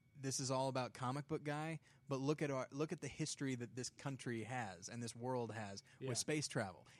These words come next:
Speaker 1: It's not just nerds, all right? It's, it, there was a time when this is, was the most amazing thing in the world, and it can be again. Just go see this movie, and you'll see what I'm talking about."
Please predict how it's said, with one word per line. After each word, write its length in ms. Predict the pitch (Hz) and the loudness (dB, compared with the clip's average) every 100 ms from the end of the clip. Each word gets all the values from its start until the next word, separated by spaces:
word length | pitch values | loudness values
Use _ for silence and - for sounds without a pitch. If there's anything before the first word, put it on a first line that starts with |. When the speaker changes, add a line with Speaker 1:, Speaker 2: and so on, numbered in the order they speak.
| - | -8
Speaker 1:
It's 140 | 147 | 0
not 160 | 190 180 | 0 2
just 200 | 185 170 | 0 2
nerds, 580 | 165 175 131 90 90 - | 2 4 2 2 -4 -2
all 140 | 135 127 | 2 4
right? 260 | 135 147 | 4 2
It's, 360 | - 143 - - - - - | 0 -2 0 -2 -6 -20 -20
it, 120 | 101 - - - | -20 -18 -20 -2
there 100 | 147 | 2
was 140 | 143 135 | 2 0
a 40 | |
time 220 | 156 160 | -2 0
when 120 | 156 160 | 2 2
this 160 | 156 | 0
is, 120 | 151 151 156 156 147 | -2 -4 -6 -6 0
was 140 | 175 156 | 0 4
the 80 | |
most 180 | 175 170 | 6 6
amazing 360 | 170 175 170 175 | 6 6 6 4
thing 120 | 180 | 4
in 80 | 180 | 4
the 60 | |
world, 260 | 185 196 110 - - - | 6 8 6 0 -16 -2
and 100 | 135 | -2
it 80 | 123 | 0
can 260 | 151 143 | 0 4
be 160 | 139 139 | 6 4
again. 340 | 131 139 92 - - | 4 -2 -4 -10 -10
Just 180 | - 110 | -4 2
go 120 | 120 | 2
see 140 | 113 123 | 4 2
this 200 | 131 135 | 0 2
movie, 240 | 120 117 | 2 2
and 80 | 113 | 2
you'll 100 | 110 | 0
see 140 | 120 | 0
what 80 | 110 | 0
I'm 80 | 117 | 0
talking 280 | 104 87 87 | -2 -4 -10
about." 200 | 82 | -12